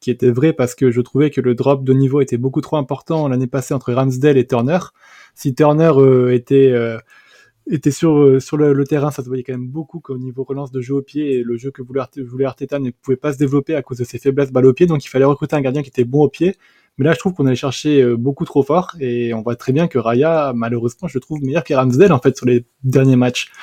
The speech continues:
En termes d'arrêt, en termes de jeu au pied, en termes de sortie de balle, il est vraiment impressionnant et, euh, je suis, je suis un petit peu inquiet de, de ce que ça va donner. Alors, j'ai aucun doute que Ramsdale va rebondir, il a les qualités mentales pour le faire, il a montré de maintes reprises et il va se battre.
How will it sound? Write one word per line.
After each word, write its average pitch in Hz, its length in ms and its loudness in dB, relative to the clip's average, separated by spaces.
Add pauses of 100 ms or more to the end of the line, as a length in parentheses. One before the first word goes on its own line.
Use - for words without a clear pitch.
(280)
En 127 80 2
termes 127 280 2
d'arrêt, 135 320 6
en 135 100 4
termes 123 180 2
de 123 80 4
jeu 123 160 2
au 139 60 4
pied, 147 200 -6
en 143 80 -4
termes 127 140 -2
de 123 60 -2
sortie 139 280 -6
de 123 60 -2
balle, 147 160 2
il 120 140 2
est 113 60 0
vraiment 135 260 0
impressionnant 139 580 -2 (420)
et, 117 300 0
euh, 117 400 -2
je 123 160 -2
suis, 156 540 -2
je 123 100 0
suis 143 300 -4 (260)
un 151 80 0
petit 147 240 -2
peu 175 200 4
inquiet 165 300 2
de, 127 240 4
de 117 140 -4
ce - 60 -10
que 139 100 -10
ça 160 140 -6
va 147 100 0
donner. 139 180 0
Alors, 123 280 -4 (380)
j'ai 143 120 4
aucun 175 260 6
doute 180 160 4
que 147 120 -4
Ramsdale 135 300 -2
va 131 100 -2
rebondir, 127 440 -2
il 123 80 -6
a 117 40 -4
les 117 100 -6
qualités 131 340 -2
mentales 139 380 -2
pour 135 140 0
le 131 100 2
faire, 139 180 -4
il 120 120 -4
a 120 40 -6
montré 123 300 -6
de 123 80 -4
maintes 135 220 -4
reprises 135 380 -2
et - 20 0
il 117 80 -2
va 117 100 -6
se - 160 -6
battre. 160 380 -4